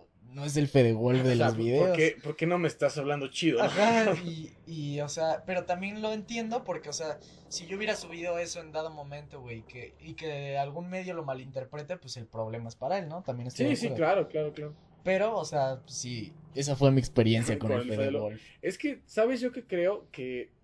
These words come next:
Speaker 2: hay, bueno, yo creo que eso hablaremos en otro, otro día, que ya sería como meternos a un, a un punto muy ajeno, ¿no? O sea, como que de, estamos hablando aquí, de repente yo voy a ir a otro lado.
Speaker 1: <laughs>
Speaker 2: Pero, o sea, como ramificando tantito eso que dijiste del Fede Lobo, que yo no,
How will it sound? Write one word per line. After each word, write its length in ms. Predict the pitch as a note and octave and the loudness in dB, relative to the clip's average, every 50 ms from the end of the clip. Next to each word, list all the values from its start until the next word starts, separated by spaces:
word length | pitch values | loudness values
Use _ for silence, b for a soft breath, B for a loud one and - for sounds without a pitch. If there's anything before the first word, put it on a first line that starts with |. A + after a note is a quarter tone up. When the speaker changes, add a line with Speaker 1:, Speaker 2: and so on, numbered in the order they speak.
| _ _ _ _ _ _ _ _ _ _ _ _ | _ _ _ _ _ _ _ _ _ _ _ _
Speaker 2:
hay, 640 | G#2 C#3 D3+ D#3 D#3 D#3 D#3 D3+ D3 C#3 C3+ A#2+ - - | -2 0 2 2 0 -2 -4 -6 -10 -12 -14 -12 -12 -10
bueno, 200 | B2 C3+ C#3 C#3 | -8 -6 -6 -6
yo 80 | C#3 C3+ | -6 -8
creo 120 | - C3+ | -8 -10
que 100 | - C#3 | -10 -10
eso 140 | B2+ - C#3+ | -10 -8 -6
hablaremos 400 | B2 B2 A#2+ A#2 A#2+ A#2+ A#2 A#2 | -6 -4 -4 -4 -6 -8 -10 -12
en 100 | A#2+ A2+ A2+ | -12 -14 -14
otro, 160 | - A#2+ A#2 | -14 -18 -16
otro 180 | - - A#2 | -10 -8 -8
día, 340 | G#2+ G#2+ A2+ C3 D3+ - - _ | -6 -4 -4 -4 -4 -4 -6 _
que 240 | - G#2 F#2+ F#2 | -20 -20 -18 -12
ya 140 | F#2 G#2+ G#2 | -10 -10 -8
sería 220 | G2+ A2 G#2+ G#2+ - | -8 -10 -10 -12 -10
como 180 | - A2+ G#2 G2+ | -10 -10 -10 -10
meternos 560 | F#2 F#2 F2+ - A2 G2+ G2+ G2+ F#2 F2+ - | -14 -16 -14 -14 -14 -12 -12 -14 -16 -16 -16
a 80 | F#2 F2 | -16 -16
un, 300 | F#2+ G2 G2+ G2 F#2+ - | -16 -16 -16 -18 -18 -18
a 80 | - F#2 | -18 -18
un 140 | G2 G#2 G#2 | -18 -18 -20
punto 540 | _ - G2+ G2 G2 - G2+ F#2 F2 C#2+ - _ _ _ _ | _ -20 -20 -20 -18 -14 -14 -14 -14 -16 -18 _ _ _ _
muy 180 | F#2 A2+ A#2 A2+ | -8 -6 -4 -4
ajeno, 400 | A#2 A2+ - B2 A#2+ A2 G#2 G2+ | -4 -4 -6 -8 -8 -8 -8 -10
¿no? 120 | G2 G#2 A#2 | -8 -8 -6
O 40 | |
sea, 140 | A#2 B2 G#2+ - | -6 -6 -8 -8
como 200 | A2+ G#2 G#2 - | -8 -10 -10 -10
que 140 | - G#2+ G#2 | -12 -12 -10
de, 240 | G#2 G#2 G#2 G#2 B B B B B B - - - | -10 -10 -12 -14 B B B B B B -12 -12 -4
estamos 240 | A2+ E3 F3+ F#3 E3+ | 0 2 2 4 4
hablando 220 | F3 F3+ F3+ F3 | 2 2 2 2
aquí, 200 | D#3+ D#3 - F#3 | 0 0 0 0
de 80 | F3+ F3 | 0 0
repente 320 | D#3 C#3 C#3+ D3+ D3 D#3 | 0 0 -2 -2 0 0
yo 160 | D3 C#3 C3+ | 0 0 0
voy 100 | C3+ C#3 | -2 -2
a 40 | C3+ | 0
ir 60 | C3 | 0
a 200 | C3 A#2+ A#2 A2 - | 0 0 0 -2 -4
otro 260 | G#2 A#2 A#2 - B2+ | -6 -6 -4 -2 -2
lado. 220 | A#2+ A#2 A2 A2 G#2+ | 0 0 -2 -2 -6
Speaker 1:
<laughs> 480 | - - C#3+ C#3 C#3 - - - - - | -10 -14 -16 -16 -16 -16 -18 -18 -12 -6
Speaker 2:
Pero, 180 | - A2 A#2 A#2 | -4 -2 -2 -2
o 40 | A2 | 0
sea, 220 | B2 A#2+ A2+ - | 0 0 0 0
como 200 | - B2 A#2+ A#2+ | -2 -4 -4 0
ramificando 520 | A#2+ B2+ B2+ A2 A#2+ B2 - C#3 C#3 C3+ | 0 0 -2 -2 -6 -6 -4 -2 -2 -2
tantito 440 | - - A#2 A2+ - _ _ A2 A2+ | -4 -4 -8 -8 -10 _ _ 2 2
eso 200 | B2+ B2 C#3 B2+ | 2 2 0 -4
que 100 | - B2 | -4 -4
dijiste 280 | A#2 A2+ A2+ - _ C3+ | -4 -4 -6 -8 _ -8
del 80 | B2 A2+ | -8 -6
Fede 200 | - A2+ G#2+ G#2+ | -6 -8 -6 -4
Lobo, 240 | A2 A#2 B2+ C3+ - | -2 -2 -2 -2 -4
que 180 | - A2+ G#2+ G#2 | -6 -8 -6 -4
yo 160 | A#2 A#2 A#2 | -4 -4 -4
no, 420 | A#2+ B2 B2+ B2+ A#2+ G#2 F#2 - | -4 -6 -6 -8 -8 -10 -14 -16